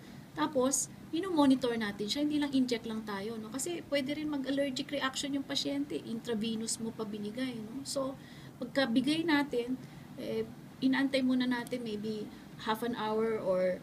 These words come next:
an hour before natin paalisin siya. Kasi pwede siya mag-allergy during that,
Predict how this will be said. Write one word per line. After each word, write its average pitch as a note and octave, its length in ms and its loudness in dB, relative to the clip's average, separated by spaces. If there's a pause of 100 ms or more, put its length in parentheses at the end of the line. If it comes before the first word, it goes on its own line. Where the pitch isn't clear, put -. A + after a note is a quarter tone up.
(140)
an F#3+ 160 -6
hour G3 320 2
before G3 240 -6
natin F#3+ 360 -6
paalisin F#3+ 520 -4
siya. - 160 -6
Kasi B3+ 240 -4
pwede A#3+ 240 2
siya A#3+ 160 -2
mag-allergy G#3 720 -2
during G3 320 -6
that, F#3 120 -6